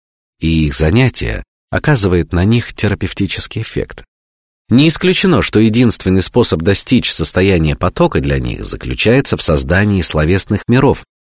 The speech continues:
в которых они могут забыть о несущей одну лишь смуту реальности. Однако,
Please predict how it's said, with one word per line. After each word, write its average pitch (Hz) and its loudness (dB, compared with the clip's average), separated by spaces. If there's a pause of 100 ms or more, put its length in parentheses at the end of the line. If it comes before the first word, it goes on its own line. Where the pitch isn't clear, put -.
(160)
в - -16
которых 82 0
они 82 2 (220)
могут 76 -2
забыть 73 0
о 85 -2
несущей 90 0
одну 73 -2
лишь 113 -2
смуту 82 -4
реальности. - -6 (680)
Однако, 147 2